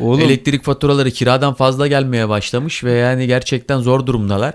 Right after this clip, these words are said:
Speaker 2: Ben bunu doğal karşılıyorum. Bir de şey başlatmışlar işte, yarım saatten fazla oturduğun zaman ekstra ücret talep ediyorlar
Speaker 1: Aynen,
Speaker 2: falan.
Speaker 1: otuz T L altına kabul etmiyorlar.
Speaker 2: Şimdi normal şartlarda bunlar, "Ya siktir" dersin, gitmezsin o mekana mesela,
Speaker 1: Aynen
Speaker 2: normal
Speaker 1: öyle.
Speaker 2: şartlar altında.
Speaker 1: Ama mekanlar buna biraz yavaş yavaş
Speaker 2: Ama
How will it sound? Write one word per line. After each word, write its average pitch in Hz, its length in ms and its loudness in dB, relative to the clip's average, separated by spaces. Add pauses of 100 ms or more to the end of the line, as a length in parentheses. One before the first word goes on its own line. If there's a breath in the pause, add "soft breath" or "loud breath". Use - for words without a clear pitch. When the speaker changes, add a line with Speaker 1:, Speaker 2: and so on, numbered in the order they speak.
(160 soft breath)
Speaker 2:
Ben 127 220 2
bunu 147 180 0
doğal 151 240 4
karşılıyorum. 117 580 0
Bir 127 60 -4
de 139 80 4
şey 147 260 2
başlatmışlar 107 680 -4
işte, 101 260 -6
yarım 113 260 2
saatten 120 380 0
fazla 117 300 0
oturduğun 113 340 0
zaman 110 300 0
ekstra 110 320 -4
ücret 107 300 -4
talep 107 240 -2
ediyorlar 104 320 2
Speaker 1:
Aynen, 160 160 6
Speaker 2:
falan. 185 160 2
Speaker 1:
otuz 156 280 2
T 180 220 4
L 185 280 4
altına 175 560 2
kabul 185 280 -2
etmiyorlar. 233 380 0
Speaker 2:
Şimdi 120 120 4
normal 185 180 2
şartlarda 185 640 2
bunlar, 190 340 0 (140)
"Ya 104 120 -8
siktir" 120 400 -6
dersin, 131 300 0
gitmezsin 123 460 -2
o 110 80 0
mekana 98 380 -4
mesela, 127 140 4
Speaker 1:
Aynen 127 240 6
Speaker 2:
normal - 180 4
Speaker 1:
öyle. 151 120 2
Speaker 2:
şartlar 110 340 -4
altında. 95 320 -4
Speaker 1:
Ama 156 80 2
mekanlar 156 500 2
buna 175 240 0
biraz 165 280 0
yavaş 165 320 0
yavaş 131 180 2
Speaker 2:
Ama 190 40 4